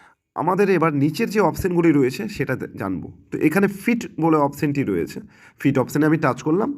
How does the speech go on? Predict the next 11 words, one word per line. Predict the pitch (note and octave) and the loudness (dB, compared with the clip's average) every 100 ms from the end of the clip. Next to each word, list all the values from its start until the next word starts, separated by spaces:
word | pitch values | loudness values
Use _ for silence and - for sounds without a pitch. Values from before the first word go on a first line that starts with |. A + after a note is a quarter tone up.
| - - | -12 -6
এটা | C3+ E3 | -4 -4
ফিট | - C#3+ | -2 -2
হয়ে | B2 G2 | 0 0
গেল। | E2 D#2+ - - - | 0 -4 -10 -16 -6
এটাকে | B2+ D3+ D#3+ | -2 0 2
আমি | C3+ F#3 C4+ - _ _ _ _ - | 2 0 -4 -12 _ _ _ _ -2
অ্যাডজাস্ট | A#2+ A#2+ D#3+ - | -2 2 0 2
করে | D3 C3+ | 2 2
নিতে | C3 | 2
পারবো | B2 A#2+ C#3 | 0 0 0
আমার | B2+ | 0